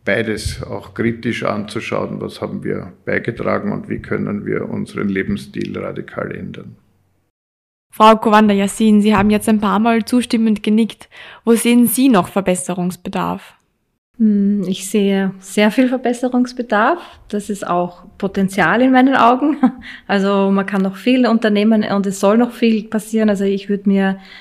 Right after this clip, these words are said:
Speaker 3: wirklich sehr, sehr wünschen, dass eben zum Beispiel Moscheegemeinden dieses Thema einfach als zentrales Thema aufnehmen in ihrer Arbeit und sich eben auch Ziele setzen, die sie anstreben, die sie umsetzen können, ähm, dass das irgendwie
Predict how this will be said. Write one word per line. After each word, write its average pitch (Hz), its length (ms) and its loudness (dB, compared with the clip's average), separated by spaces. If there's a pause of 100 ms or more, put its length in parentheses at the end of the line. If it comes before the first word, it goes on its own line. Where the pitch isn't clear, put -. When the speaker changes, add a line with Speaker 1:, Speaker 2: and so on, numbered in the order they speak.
(160)
Speaker 3:
wirklich 214 380 -2
sehr, 190 160 4
sehr 185 220 0
wünschen, 196 400 2
dass 185 400 -2
eben 185 420 0
zum 185 160 -4
Beispiel 180 400 -4
Moscheegemeinden 185 1300 0 (320)
dieses 190 300 -2
Thema 196 360 2
einfach 190 300 -4
als 185 200 -4
zentrales 190 680 -2
Thema 196 400 -2
aufnehmen 185 500 -2
in 190 140 0
ihrer 190 280 -4
Arbeit 185 460 -2
und 190 140 -4
sich 190 220 -8
eben 190 180 -2
auch 185 360 -4 (340)
Ziele 233 320 6
setzen, 202 680 0
die 196 140 0
sie 196 140 -2
anstreben, 185 640 0
die 185 80 -4
sie 180 120 -8
umsetzen 196 540 -2
können, 190 540 0 (420)
ähm, 190 640 2
dass 190 200 -4
das 196 300 -6
irgendwie 196 680 0